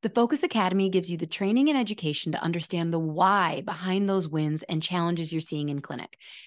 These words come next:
They teach you how to perform a full brain-based exam, how to go beyond just the subluxation, but stay principled in your chiropractic approach and address and understand the consequences on brain development.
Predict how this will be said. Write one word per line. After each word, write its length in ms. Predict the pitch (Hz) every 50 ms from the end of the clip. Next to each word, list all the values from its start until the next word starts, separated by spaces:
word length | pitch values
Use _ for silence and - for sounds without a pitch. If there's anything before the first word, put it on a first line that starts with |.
| - _
They 80 | - 175
teach 320 | 170 - - 208 196 -
you 100 | 202 202
how 140 | 202 185 185
to 80 | 175 180
perform 340 | - 185 - - 165 156 156
a 60 | 147 - -
full 200 | - 180 196 208
brain-based 600 | 190 185 180 170 175 196 208 208 202 202 - -
exam, 480 | 196 175 165 156 151 143 143 143 147 151
how 220 | - - 190 202
to 80 | 202 214
go 140 | 190 202 190
beyond 480 | 185 185 170 165 160 170 202 233 240
just 180 | 226 185 - -
the 80 | 175
subluxation, 840 | 165 - - 165 151 156 156 156 - 151 151 147 - - 147 147 147 - - - - - _
but 120 | - 196 190
stay 180 | - - 185
principled 640 | 165 170 - - 220 233 226 294 254 277 285 285 -
in 140 | - 190 175
your 100 | 170 156
chiropractic 600 | - - 151 151 151 - 170 151 - - - -
approach 440 | 165 - - 156 147 143 143 - - -
and 100 | 170 165
address 440 | 175 175 165 - 180 175 196 190 -
and 120 | 233 208
understand 520 | 202 202 185 180 160 - - 156 143 143 147
the 40 | 143
consequences 840 | - - - 165 170 180 - - - 170 151 147 - - 151 - -
on 160 | - 156 156
brain 280 | 151 - 147 143 143 143
development. 440 | 143 - 131 127 127 - 101 -